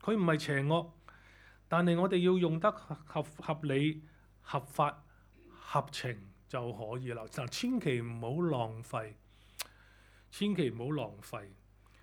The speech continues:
有時喺我哋嘅生活裏邊，究竟物質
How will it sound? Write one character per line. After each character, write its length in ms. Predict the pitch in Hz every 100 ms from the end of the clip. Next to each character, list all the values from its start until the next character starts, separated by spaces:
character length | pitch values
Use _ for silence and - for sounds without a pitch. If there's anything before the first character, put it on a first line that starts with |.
| _ - _ _ -
有 140 | 147
時 180 | 190 143
喺 180 | 120 170
我 140 | 185 147
哋 100 | 123
嘅 100 | 131
生 360 | - 180 180
活 80 | 127
裏 200 | 123 120
邊， 360 | 123 117 113 113
究 160 | 180 185
竟 420 | 160 165 202 214 220
物 500 | - - - - 156 156 -
質 160 | -